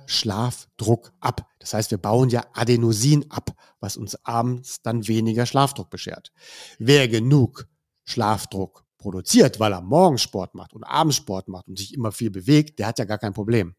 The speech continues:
Jemand, der sich wer-, sehr wenig bewegt,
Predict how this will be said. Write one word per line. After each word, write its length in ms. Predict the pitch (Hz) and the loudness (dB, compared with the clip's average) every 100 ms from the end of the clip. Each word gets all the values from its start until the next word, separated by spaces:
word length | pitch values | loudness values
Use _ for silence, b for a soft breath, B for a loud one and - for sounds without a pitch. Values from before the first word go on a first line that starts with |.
| B B B | B B B
Jemand, 260 | - 113 113 | -8 -4 -2
der 80 | 104 | -4
sich 240 | 98 87 | -6 -4
wer-, 160 | 113 101 | -2 0
sehr 320 | 104 95 98 | -2 -4 2
wenig 400 | 143 202 151 - | 6 6 6 0
bewegt, 600 | 101 87 98 131 - - | -10 -8 -6 -8 -10 -20